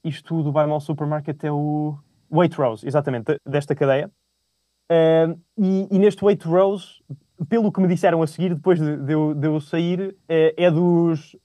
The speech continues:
dos mais caros que se, que se encontra, mas é dos mais caros que se encontra porque também tudo o que lá está,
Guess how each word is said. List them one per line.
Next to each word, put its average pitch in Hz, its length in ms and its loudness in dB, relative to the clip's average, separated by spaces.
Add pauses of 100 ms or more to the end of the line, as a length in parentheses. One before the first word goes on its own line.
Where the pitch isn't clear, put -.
(140)
dos 170 300 0
mais 190 260 0
caros 170 200 0
que - 100 -20
se, - 100 -20
que - 320 -20
se 190 120 -4
encontra, 190 340 0
mas 196 160 0
é 196 60 2
dos 180 120 0
mais 190 180 -2
caros 196 200 -2
que - 80 -20
se - 120 -8
encontra 202 320 -2
porque 196 280 -4
também 196 320 2
tudo 208 240 -4
o 190 40 -4
que - 120 -12
lá 185 140 4
está, 185 480 -2